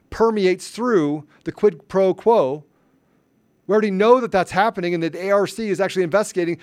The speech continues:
the chief judge who retired at the mandatory age of seventy-two in December. We already know what happens. We already know that Polis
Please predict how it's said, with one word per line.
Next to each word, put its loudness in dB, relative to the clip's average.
the -6
chief -6
judge 0
who -4
retired 0
at -6
the -8
mandatory -4
age -4
of -8
seventy-two -4
in -2
December. -6
We -2
already 2
know 4
what 2
happens. -2
We -4
already 0
know 2
that -4
Polis 2